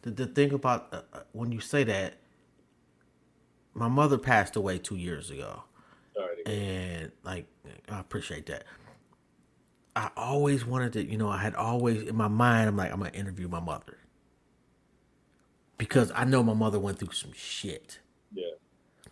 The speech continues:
Speaker 1: And I, I, I just never pulled the trigger on that. And that's one of my biggest regrets.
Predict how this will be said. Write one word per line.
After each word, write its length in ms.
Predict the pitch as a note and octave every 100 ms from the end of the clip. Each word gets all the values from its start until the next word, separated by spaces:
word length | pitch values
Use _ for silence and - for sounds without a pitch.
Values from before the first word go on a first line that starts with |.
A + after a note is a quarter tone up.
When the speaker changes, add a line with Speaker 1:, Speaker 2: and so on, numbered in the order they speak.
| _ _ - _ -
Speaker 1:
And 600 | A2 F#2+ F2+ - - - _ _ _ _ _ _ - _ -
I, 180 | - -
I, 160 | G2 - G2
I 80 | F2 - _ _ _ _ _ - _ _ _ _
just 220 | - F#2
never 220 | A#2 A2 A2
pulled 280 | - G#2+
the 80 | G2
trigger 360 | - A2+ E2+ D2
on 160 | D2+
that. 220 | D2+ - - - _ _ _ _ _ _ _
And 120 | A2+
that's 120 | A2+
one 120 | B2+ A#2+
of 60 |
my 120 | A2
biggest 340 | G2 G#2+ G2+ -
regrets. 560 | F#2 E2+ D#2 - -